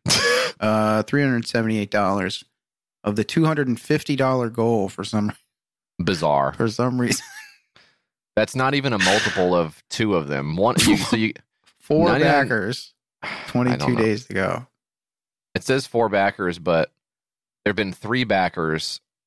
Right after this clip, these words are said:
Speaker 1: that have selected a reward. So somebody just gave them money for no reason. I don't know.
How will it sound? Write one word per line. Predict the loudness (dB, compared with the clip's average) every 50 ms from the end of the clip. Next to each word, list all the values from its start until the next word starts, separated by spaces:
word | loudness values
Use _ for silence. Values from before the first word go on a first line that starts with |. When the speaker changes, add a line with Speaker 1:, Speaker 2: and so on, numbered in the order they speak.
| _ _ _ _ _ _ -2
Speaker 1:
that | -2 0
have | 0 -2 -4 -4
selected | -4 -2 0 0 -2 -2 -4 -6
a | -2
reward. | -2 -2 -2 -2 0 0 0 0 -2 -2
So | -4 -4
somebody | -2 -2 -4 -2 0 0 0 -2
just | -4 -8 -6
gave | -2 -2 -2 0
them | -2 -2 -2
money | 0 -2 -2 -2 -4
for | -6 -6
no | -4 -4
reason. | -2 -2 -2 -2 -2 -2 -2
I | -2 -2 -2
don't | -2 -4
know. | -4 -8